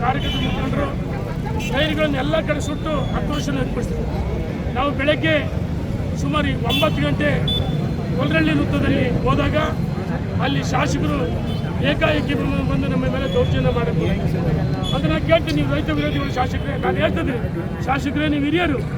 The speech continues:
ಬೇಡ ಹೋಗ್ರಿ, ಹೋಗ್ರಿ ಅಂತ ರಿಕ್ವೆಸ್ಟ್ ಮಾಡಿ ನಾವು ಮತ್ತೆ ವಾಪಸ್ ನಮ್ಮ ಕಾರ್ಯಕರ್ತ ಸಂಘರ್ಷಕ್ಕೆ ಬೇಡ ಅಂತ ಕರ್ಕೊಂಡ್ಬಂದ್ವಿ. ವಾಪಸ್ ಬಂದು ಇಲ್ಲೆಲ್ಲ ರೌಂಡ್ಸ್ ಹಾಕುವಾಗ ಸಡನ್ನಾಗಿ ಇದೇ ವೃತ್ತದಲ್ಲಿ, ಇದೇ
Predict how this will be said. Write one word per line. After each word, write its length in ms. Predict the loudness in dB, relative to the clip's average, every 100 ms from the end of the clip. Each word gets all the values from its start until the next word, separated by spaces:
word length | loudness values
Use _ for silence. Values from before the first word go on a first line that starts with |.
| -4 -4 0
ಬೇಡ 140 | 2 4 4
ಹೋಗ್ರಿ, 280 | 4 2 0 2
ಹೋಗ್ರಿ 240 | 2 2 -2
ಅಂತ 120 | -2 -4
ರಿಕ್ವೆಸ್ಟ್ 320 | -2 -2 -2
ಮಾಡಿ 160 | -2 -2 -2 -2 -2 -4 -4 -6 -8 -8 -4
ನಾವು 140 | -2 -2
ಮತ್ತೆ 180 | -2 -2 -2
ವಾಪಸ್ 300 | 0 0 0 -2
ನಮ್ಮ 100 | -2 0
ಕಾರ್ಯಕರ್ತ 360 | 0 0 -2 -2 -2
ಸಂಘರ್ಷಕ್ಕೆ 420 | -2 -2 -2 -2 -2
ಬೇಡ 120 | -2 -2
ಅಂತ 80 | -2
ಕರ್ಕೊಂಡ್ಬಂದ್ವಿ. 400 | -2 -4 -4 -6 -6 -4 -4 0 2 2
ವಾಪಸ್ 340 | 4 4 4 2
ಬಂದು 220 | 2 2 2
ಇಲ್ಲೆಲ್ಲ 260 | 2 2 2
ರೌಂಡ್ಸ್ 220 | 2 2 2
ಹಾಕುವಾಗ 360 | 2 2 2 2 0 0 -2 -4 -6 -4 -4 -2 0
ಸಡನ್ನಾಗಿ 480 | 2 2 2 0 0 -2 -4 -4 -2 -2 0 2
ಇದೇ 180 | 4 4
ವೃತ್ತದಲ್ಲಿ, 480 | 4 0 0 0 0 0 0 0 0 0 0 0 0 2
ಇದೇ 160 | 4